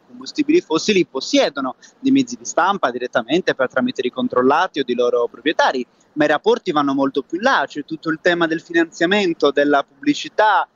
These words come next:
Grandi aziende petrolifere sono spesso grandi inserzionisti dei quotidiani e delle T V, e questo crea inevitabilmente un rapporto di dipendenza. È più difficile parlare male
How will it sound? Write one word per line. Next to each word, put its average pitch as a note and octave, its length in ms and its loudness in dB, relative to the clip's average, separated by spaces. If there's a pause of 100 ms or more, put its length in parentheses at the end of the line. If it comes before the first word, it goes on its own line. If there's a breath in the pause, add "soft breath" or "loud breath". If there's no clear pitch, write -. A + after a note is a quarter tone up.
(120)
Grandi D#3 380 0
aziende D3+ 440 -2
petrolifere D3+ 760 0
sono B2+ 240 -2
spesso C#3+ 320 -2
grandi D3 300 2
inserzionisti D3 760 0
dei B2 180 2
quotidiani C3 760 0 (240 soft breath)
e D3 120 2
delle E3 280 2
T A3+ 140 -10
V, A#3+ 320 2
e F3 80 0
questo E3+ 300 -2
crea D#3+ 160 0
inevitabilmente D#3+ 760 0
un D3+ 60 4
rapporto D3 480 0
di C#3+ 60 0
dipendenza. C#3+ 680 0
È - 40 -4
più F3+ 120 -14
difficile F3+ 560 0
parlare C#3 380 0
male C#3 380 2